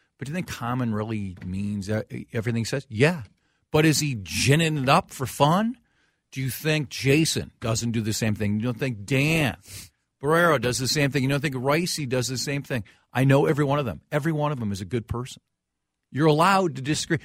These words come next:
By the way, there are some jackasses in radio. Not one of those I just mentioned is, "So God, you're, that, that's, he's such an awful person."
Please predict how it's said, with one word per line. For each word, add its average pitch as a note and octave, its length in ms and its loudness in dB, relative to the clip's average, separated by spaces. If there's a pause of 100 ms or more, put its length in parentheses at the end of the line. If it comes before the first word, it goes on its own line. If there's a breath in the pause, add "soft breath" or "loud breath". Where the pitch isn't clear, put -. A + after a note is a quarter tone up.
(100)
By G#3 160 6
the A3+ 60 4
way, G3 80 4
there G#3+ 120 4
are G3 60 2
some A3+ 240 2
jackasses A3 580 0
in A2+ 60 0
radio. G2 240 0
Not B2+ 400 4
one D3 220 2
of D#3 60 0
those D#3 200 2
I D3 60 2
just B2 180 -8
mentioned B2+ 440 -4
is, C3+ 580 0 (280 soft breath)
"So - 120 -20
God, B3 320 2
you're, E3+ 180 -6
that, - 300 -6
that's, - 280 -6
he's A#3 180 -2
such B3+ 220 0
an G#3 100 0
awful F3+ 260 -2
person." F3 220 -8